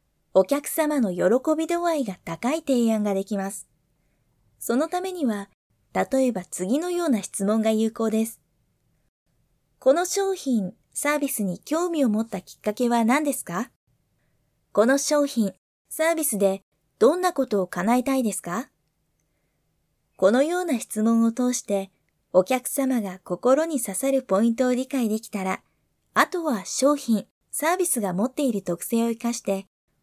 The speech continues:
お客様の叶えたい未来が手に入る物語を語ります。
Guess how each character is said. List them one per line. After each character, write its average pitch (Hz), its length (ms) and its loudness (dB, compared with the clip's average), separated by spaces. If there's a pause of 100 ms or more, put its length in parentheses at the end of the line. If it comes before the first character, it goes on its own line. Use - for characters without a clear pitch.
お - 120 -2
客 233 240 0
様 262 300 0
の 185 120 -2
叶 196 360 0
え 269 60 0
た 320 140 -2
い 311 40 -2
未 277 180 2
来 226 200 2
が 180 140 -4
手 240 160 -2
に 311 140 -6
入 254 260 -4
る 226 100 2
物 180 240 0
語 262 80 2
を 285 40 -2
語 226 580 -2
り 202 80 -2
ま 202 160 -4
す。 - 140 -14